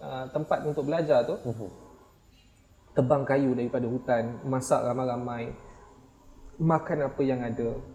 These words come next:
Speaker 2: Mhm.
Speaker 1: Bila Ustaz Ibrahim nak ditangkap, uh, pada satu malam tu, pukul tiga pagi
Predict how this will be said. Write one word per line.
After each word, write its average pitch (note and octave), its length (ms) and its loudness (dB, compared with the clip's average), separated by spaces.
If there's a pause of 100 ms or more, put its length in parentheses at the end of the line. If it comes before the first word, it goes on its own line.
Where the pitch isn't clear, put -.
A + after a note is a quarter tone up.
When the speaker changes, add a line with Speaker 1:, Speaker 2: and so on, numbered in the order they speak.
(220)
Speaker 2:
Mhm. A2 240 -6 (1120)
Speaker 1:
Bila C3 320 6
Ustaz C#3 160 2
Ibrahim C3+ 480 6
nak B2+ 80 0
ditangkap, A#2+ 500 2 (720)
uh, A2+ 520 0 (280)
pada A2+ 560 2
satu - 240 0
malam A#2+ 400 4
tu, G#3+ 160 -2
pukul C3+ 240 -2
tiga B2 240 2
pagi C#3 320 0